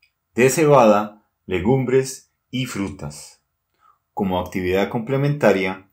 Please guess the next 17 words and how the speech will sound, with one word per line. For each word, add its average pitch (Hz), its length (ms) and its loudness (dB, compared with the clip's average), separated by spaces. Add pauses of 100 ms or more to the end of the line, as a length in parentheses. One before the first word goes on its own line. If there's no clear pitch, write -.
(100)
desarrollaron 95 1000 0 (120)
el 110 440 0 (680)
ganado 95 600 -2
ovino, 98 640 -2 (140)
las 90 300 -2
ovejas, 113 640 2 (540)
y 120 120 4
el 107 100 8
ganado 120 580 4
bovino, 104 840 0 (560)
los 90 260 -2
bueyes 110 720 4
y 95 100 -6
las 82 180 0
vacas. - 640 -6 (580)
Las 123 200 2
ciudades-estado 151 1200 4